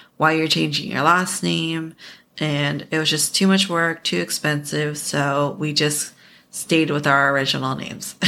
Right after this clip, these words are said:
<laughs> So, yeah, it's, it hasn't really changed. Like, I think it's kinda crazy how people change after they get married.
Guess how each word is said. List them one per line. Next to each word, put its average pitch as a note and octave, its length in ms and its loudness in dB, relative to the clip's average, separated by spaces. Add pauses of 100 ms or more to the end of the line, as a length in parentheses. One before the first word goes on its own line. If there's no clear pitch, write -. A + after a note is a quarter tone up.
(180)
<laughs> - 100 2 (600)
So, D3+ 360 2 (420)
yeah, D3+ 360 2 (600)
it's, F#3+ 400 2
it G3 260 2
hasn't G3 380 2
really D#3+ 220 2
changed. D3 360 -2
Like, D3 240 0 (500)
I F3 80 4
think A3 220 4
it's A#3 160 2
kinda E3+ 320 0
crazy D3+ 720 -4 (840)
how D#3+ 560 2
people E3+ 420 0
change D3+ 600 0
after D3 320 0
they D3 140 0
get - 340 -6
married. D3 460 -2